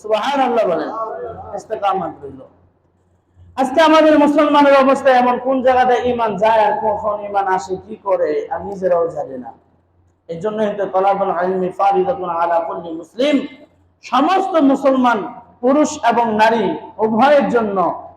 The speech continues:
দ্বীনি ইলম তলব করা ফরজ, ফরজে আইন। জোরে বলেন সুবহানাল্লাহ, ফরজ। দ্বীনি ইলম কতটুকু? বলে তোমার ঈমান বাঁচাইতে এবং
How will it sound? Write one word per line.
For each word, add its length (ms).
দ্বীনি 260
ইলম 500
তলব 240
করা 280
ফরজ, 200
ফরজে 280
আইন। 400
জোরে 200
বলেন 240
সুবহানাল্লাহ, 1080
ফরজ। 460
দ্বীনি 240
ইলম 360
কতটুকু? 640
বলে 160
তোমার 360
ঈমান 320
বাঁচাইতে 840
এবং 500